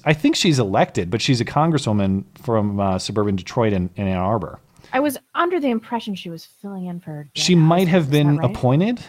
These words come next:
Speaker 1: but yeah, her husband did die. You're right. So maybe she was appointed because of that.
Speaker 2: I, I think she was, but don't, uh, listen to me if I'm wrong.
Speaker 1: Anyway, um, the most absurd crackdown I've seen probably through this entire episode now,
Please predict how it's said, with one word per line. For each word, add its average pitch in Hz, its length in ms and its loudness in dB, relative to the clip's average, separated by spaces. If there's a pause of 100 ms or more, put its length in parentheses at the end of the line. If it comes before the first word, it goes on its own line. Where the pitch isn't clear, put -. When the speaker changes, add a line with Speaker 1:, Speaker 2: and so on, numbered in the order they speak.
(280)
Speaker 1:
but 156 160 0
yeah, 170 180 4
her 147 120 4
husband 151 400 2
did 123 180 2
die. 107 280 -2
You're 82 120 -6
right. 98 280 -2
So 117 80 -2
maybe 123 340 4
she 113 380 2
was 104 180 0
appointed 117 460 0
because 123 320 0
of 95 100 -2
that. - 180 -12 (880)
Speaker 2:
I, 190 200 -2
I 202 40 -2
think 330 200 -6
she 294 100 -2
was, 233 200 4
but 180 200 -10
don't, 180 640 -6 (1600)
uh, 156 580 -10
listen 170 220 -6
to 160 60 -8
me 151 40 -6
if - 80 -12
I'm 107 140 -12
wrong. 78 160 -14 (500)
Speaker 1:
Anyway, 135 640 2
um, 131 240 2
the 143 100 4
most 196 300 2
absurd 160 480 2
crackdown 131 580 4
I've 110 140 0
seen 123 280 0
probably 123 440 0
through 123 140 -2
this 113 160 0
entire 110 360 2
episode 110 380 0
now, 113 300 2